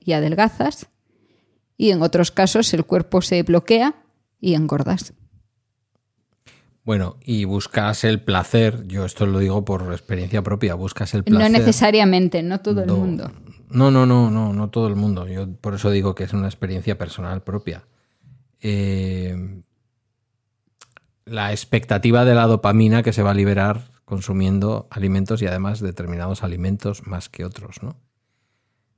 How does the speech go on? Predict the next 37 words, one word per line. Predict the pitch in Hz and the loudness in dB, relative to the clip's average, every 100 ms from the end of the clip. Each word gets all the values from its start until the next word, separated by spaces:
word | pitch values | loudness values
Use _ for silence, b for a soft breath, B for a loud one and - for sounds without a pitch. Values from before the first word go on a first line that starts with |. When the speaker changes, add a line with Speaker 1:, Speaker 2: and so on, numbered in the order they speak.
| _ | _
Speaker 2:
Que | - 104 | -10 -4
Speaker 1:
Claro. | 120 147 | -2 -4
Speaker 2:
ho-, | - - - | -8 -12 -14
hoy | - 110 | -4 -2
escuchaba | 104 110 - 117 | -2 -2 0 2
en | 101 | 2
un | 101 | 0
podcast | 110 - 104 107 | -2 -2 -4 -2
y | |
me | 98 | -2
ha | 95 | -2
parecido | 98 98 107 101 | -4 -4 -2 0
muy | 98 | 0
interesante | 95 95 92 - 98 92 104 - b b b b | -2 -4 -6 -4 -4 -2 -4 -6 b b b b
que | 101 - | -8 -4
cada | 117 120 107 | 0 2 4
vez | 110 117 | 2 2
más | 107 104 110 104 110 - - - _ _ _ - | 2 2 2 0 -2 -8 -14 -18 _ _ _ -6
los | 104 98 98 - | -4 -2 -4 -4
científicos | 101 98 110 - 101 - 101 - | -4 -4 -4 -4 -6 -4 -6 -4
y | 92 | -6
las | 92 | -6
científicas | - 95 98 120 - - 104 127 - _ _ _ _ _ _ _ | -6 -6 -6 -8 -10 -8 -6 -6 -10 _ _ _ _ _ _ _
trabajan | 104 104 - 117 | -2 -2 0 0
con | 110 104 | 0 0
la | 95 | 0
idea | 95 95 110 | 0 0 2
de | 101 98 | 0 -2
que | 95 90 | -4 -2
la | 92 | -2
dopamina | 90 98 92 95 101 113 120 | -2 -2 -2 0 0 0 -2
se | - | -4
libera | 98 95 101 117 120 123 - _ _ _ _ _ _ | -4 -2 -2 -2 -2 -6 -16 _ _ _ _ _ _
antes | 120 131 131 98 95 87 - 95 | 0 4 4 2 -2 -6 -6 -4
del | 101 | 0
hecho | 101 - 95 | 0 -2 -2
placentero. | 95 87 90 87 82 - | -2 -4 -6 -8 -12 -14